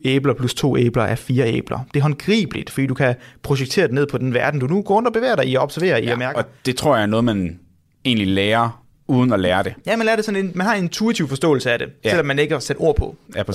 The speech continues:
Speaker 2: præcis.
Speaker 1: lidt
Speaker 2: Altså, jeg tror, børn og sådan noget kan godt forstå, man lærer det selvfølgelig, men de forstår allerede lidt, at her er nogen, her er nogen, så lægger man dem sammen, så får man
Speaker 1: Ja.
Speaker 2: dobbelt så mange,
Speaker 1: Præcis.
Speaker 2: whatever.
Speaker 1: Så det giver ofte, plus og minus giver ofte mening for mange mennesker
Speaker 2: Ja,
Speaker 1: med
Speaker 2: ja,
Speaker 1: det samme.
Speaker 2: ja.
Speaker 1: Men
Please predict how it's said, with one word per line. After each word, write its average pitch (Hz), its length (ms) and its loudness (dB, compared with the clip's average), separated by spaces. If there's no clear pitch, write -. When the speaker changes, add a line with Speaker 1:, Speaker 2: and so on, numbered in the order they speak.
Speaker 2:
præcis. 165 240 -2
Speaker 1:
lidt 139 100 -12
Speaker 2:
Altså, 110 160 -2
jeg 104 80 -2
tror, 131 100 0
børn 117 340 0
og 90 160 -2
sådan 107 80 -6
noget 98 120 -4
kan 104 100 -6
godt 107 140 0
forstå, 120 300 -2
man 101 140 -2
lærer 117 240 2
det 151 100 -4
selvfølgelig, 131 220 -2
men 110 120 -2
de 117 80 -4
forstår 117 500 0
allerede 113 420 2
lidt, 127 300 0
at 101 260 -4
her 151 140 2
er 120 80 0
nogen, 113 480 -2
her 120 80 0
er 113 40 -2
nogen, 101 180 -2
så 113 100 -4
lægger 110 140 -4
man 104 120 -2
dem 101 100 -8
sammen, 104 280 -2
så 107 80 -6
får 117 180 0
man 90 240 -8
Speaker 1:
Ja. - 40 -20
Speaker 2:
dobbelt 92 220 0
så - 80 -4
mange, 85 300 -8
Speaker 1:
Præcis. 143 320 -2
Speaker 2:
whatever. 85 260 -4
Speaker 1:
Så 165 100 -8
det 165 100 -2
giver 175 120 2
ofte, 175 240 0
plus 180 180 0
og 170 60 -2
minus 156 200 -2
giver 151 120 2
ofte 147 120 -2
mening 147 360 0
for 127 80 0
mange 123 240 -4
mennesker 117 260 0
Speaker 2:
Ja, 127 60 0
Speaker 1:
med - 100 -4
Speaker 2:
ja, - 60 -2
Speaker 1:
det 123 80 -2
samme. 107 220 -4
Speaker 2:
ja. 143 40 -2
Speaker 1:
Men 160 160 -2